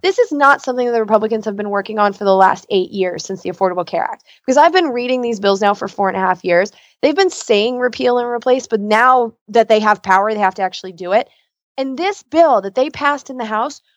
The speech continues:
was not available to read the night before the vote. It was not on the internet. The Congressional Budget Office is what's in charge of, like, looking at a bill and saying, "This is how many people would lose insurance. This is what it would cost."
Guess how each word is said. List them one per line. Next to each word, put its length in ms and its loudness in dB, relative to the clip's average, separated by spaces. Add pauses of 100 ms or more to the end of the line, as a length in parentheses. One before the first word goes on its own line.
(140)
was 240 -10
not 480 2
available 600 0
to 220 -2
read 360 -2
the 80 -2
night 340 0
before 400 -2
the 100 0
vote. 560 0 (280)
It 120 -4
was 380 0
not 240 4
on 160 0
the 120 -10
internet. 420 -6 (400)
The 380 -4
Congressional 520 -2
Budget 320 2
Office 580 0
is 320 -2 (160)
what's 560 -2
in 180 -6
charge 320 0
of, 100 -6
like, 220 -4 (680)
looking 380 -2
at 80 6
a 40 0
bill 240 4
and 120 -6
saying, 220 -6
"This 160 -12
is 60 -14
how 100 -8
many 160 -10
people 260 -10
would 140 -10
lose 240 -6
insurance. 480 -4
This 100 -10
is 100 -10
what 140 0
it 80 -4
would 140 -8
cost." 340 2